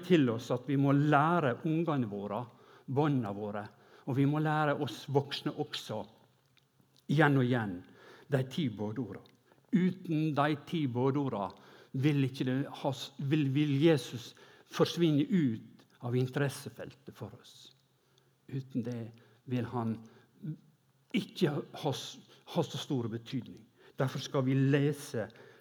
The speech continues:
lære dem de ti budordene, og vi skal minne oss selv på det igjen og igjen. Nå skal jeg straks slutte,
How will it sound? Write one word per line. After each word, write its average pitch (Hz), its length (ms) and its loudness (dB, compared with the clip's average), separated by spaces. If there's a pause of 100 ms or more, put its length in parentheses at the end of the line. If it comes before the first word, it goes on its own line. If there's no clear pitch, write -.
lære 151 540 6
dem 98 260 -8 (160)
de 120 120 -4 (120)
ti 139 220 -2
budordene, 104 640 -8 (220)
og 117 100 -4
vi 147 80 2
skal 139 240 0
minne 147 380 6
oss 123 100 0 (120)
selv 107 360 4 (320)
på 135 240 0
det 98 140 -2 (500)
igjen 110 540 0 (100)
og 98 120 -10
igjen. 104 280 -14 (1300)
Nå 160 160 6
skal 156 160 8
jeg 143 80 6
straks 143 380 0
slutte, 127 400 -2